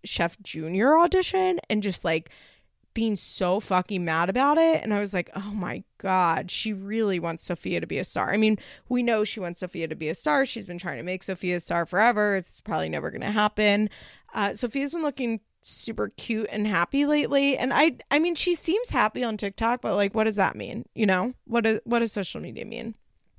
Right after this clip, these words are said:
That's really it. Uh, Farrah's ass looks crazy, by the way, just, like, super, super, super crazy.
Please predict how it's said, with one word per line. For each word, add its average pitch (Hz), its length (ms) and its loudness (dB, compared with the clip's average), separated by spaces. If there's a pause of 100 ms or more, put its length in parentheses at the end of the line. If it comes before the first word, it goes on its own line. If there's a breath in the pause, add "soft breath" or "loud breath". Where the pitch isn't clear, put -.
(880 soft breath)
That's 302 240 -2
really 349 400 2
it. 196 460 6
Uh, 190 400 6
Farrah's 247 400 2
ass 196 340 2
looks 190 220 -6
crazy, 165 560 -6
by 147 180 -2
the 156 80 -6
way, - 320 -4
just, - 180 -10
like, 165 300 -2
super, - 400 -8
super, - 360 -10
super - 340 -12
crazy. 247 800 -2